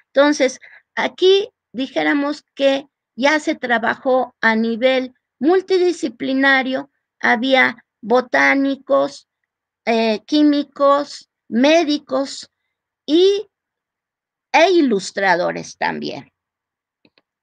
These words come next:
Pasamos al siglo veinte, y en el siglo veinte,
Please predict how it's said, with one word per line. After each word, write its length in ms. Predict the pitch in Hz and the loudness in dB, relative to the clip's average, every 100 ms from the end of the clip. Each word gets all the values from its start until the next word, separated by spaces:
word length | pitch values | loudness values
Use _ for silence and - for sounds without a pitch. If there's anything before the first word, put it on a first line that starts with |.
| _ - | _ -2
Pasamos 580 | 311 311 403 427 427 | -2 2 0 0 -2
al 160 | 311 320 | -4 -4
siglo 400 | - 349 339 320 | -4 -6 -2 -2
veinte, 540 | 262 262 247 254 277 _ _ _ _ _ _ _ - - | -2 -4 -4 -6 -8 _ _ _ _ _ _ _ -20 -14
y 140 | 180 | -8
en 120 | 202 208 | -6 -6
el 120 | 214 | -8
siglo 400 | - 302 294 269 | -6 -6 -2 -2
veinte, 500 | 247 247 247 233 | 0 -2 -2 -4